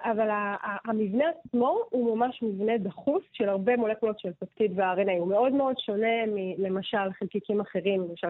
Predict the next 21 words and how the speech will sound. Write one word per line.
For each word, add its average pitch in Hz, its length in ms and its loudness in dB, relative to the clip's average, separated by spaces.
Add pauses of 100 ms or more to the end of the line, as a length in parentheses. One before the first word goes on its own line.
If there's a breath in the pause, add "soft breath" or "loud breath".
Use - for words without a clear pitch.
כמו 190 100 2
ליפוזומים, 180 680 2 (600)
אה, 175 60 2 (380)
שיש 190 360 0
לך, 196 240 0
אה, 190 60 2
אה, 156 840 -2
ליבה 180 540 4
שהיא 175 440 2
חלולה, 175 460 2 (600)
שאת - 160 -6
יכולה 185 200 0
לכלוא 214 300 2
בפנים 285 320 2
דברים, 294 280 2
ויש 226 200 0
לך 208 80 -2 (140)
סוג 220 120 2
של, 202 300 0
אה, 175 260 -2
ממברנה, 180 440 0